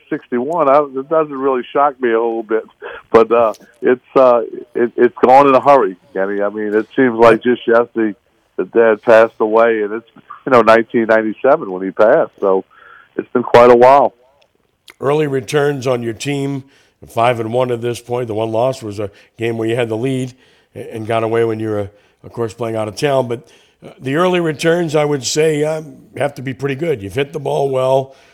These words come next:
Speaker 2: to the tune of three forty-fours a team. Team E R A isn't what you want, but that's early, and that was really predicated on one game and not going particularly well.
Speaker 1: Yeah, really
Speaker 2: Right,
Speaker 1: one
Speaker 2: well
Speaker 1: inning. One inning, really, Kenny.
Speaker 2: Yeah.
Speaker 1: You know, the, the game we lost, it's sad to say, but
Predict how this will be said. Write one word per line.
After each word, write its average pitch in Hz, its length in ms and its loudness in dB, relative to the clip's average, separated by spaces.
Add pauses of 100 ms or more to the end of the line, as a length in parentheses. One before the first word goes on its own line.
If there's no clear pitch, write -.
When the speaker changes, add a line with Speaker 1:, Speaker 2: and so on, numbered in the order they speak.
(120)
Speaker 2:
to 113 100 -14
the 110 100 -10
tune 127 220 -4
of 117 100 -4
three 127 180 -6
forty-fours 123 680 -6
a 113 60 -10
team. 131 480 -6 (400)
Team 160 260 -8
E 143 80 -2
R 135 180 2
A 135 80 0
isn't 123 220 -4
what 110 180 -8
you 120 80 -10
want, 120 220 -4
but 131 100 -8
that's 143 400 -4
early, 131 380 0
and 117 180 -6 (220)
that 135 160 -6
was 117 160 -8
really 120 200 -4
predicated 120 600 -8
on 107 140 -4
one 120 200 -4
game 120 340 -4 (360)
and 104 120 -10
not 110 200 -2
going 107 220 -6
particularly 104 500 -10
well. 107 460 -2 (140)
Speaker 1:
Yeah, 135 240 2
really 127 340 4
Speaker 2:
Right, - 20 0
Speaker 1:
one 123 80 -2
Speaker 2:
well 131 180 0
Speaker 1:
inning. 120 420 -6
One 135 280 2
inning, 127 280 0
really, 107 300 2
Kenny. 107 260 0
Speaker 2:
Yeah. 139 60 2
Speaker 1:
You 120 60 0
know, 113 140 4
the, 104 220 -2
the 107 100 -6
game 120 260 -2
we 113 140 0
lost, 110 540 2
it's 87 100 -10 (100)
sad 107 280 4
to 95 80 -2 (100)
say, 110 220 2
but 98 200 -6